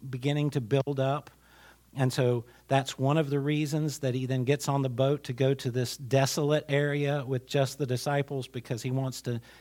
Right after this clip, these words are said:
nip this political intrigue in the bud. And then we get to, uh, the story itself. And at the end of the story, right here,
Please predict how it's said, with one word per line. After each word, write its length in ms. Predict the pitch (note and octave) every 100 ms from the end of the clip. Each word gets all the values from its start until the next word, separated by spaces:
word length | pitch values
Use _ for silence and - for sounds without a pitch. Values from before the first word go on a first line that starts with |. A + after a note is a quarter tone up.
| -
nip 240 | C#3+ C#3 -
this 140 | C3
political 640 | - D#3 C#3 C#3+ C#3+ C#3+
intrigue 680 | C3+ C#3+ C#3 C#3 C#3 C3+ B2 - - -
in 140 | C3+
the 60 | C3
bud. 380 | B2 C3+ C3 G#2+ - _ _ - -
And 160 | B2+ D3
then 160 | G#3
we 100 | G3+
get 260 | E3+ F3 F3
to, 360 | - D3+ D3+ C#3 - - - -
uh, 260 | D#3 C#3
the 120 | B2+ B2+
story 360 | - F3+ E3+
itself. 680 | C3 - B3+ A3 C3+ - - _ _ _ - _ _ -
And 120 | C#3+
at 120 | D3+
the 120 | D#3+ F#3
end 100 | A#3
of 80 | F3+
the 40 |
story, 360 | - E3 D#3+ D#3+
right 240 | F3+ F3
here, 360 | A#3+ G3+ D3+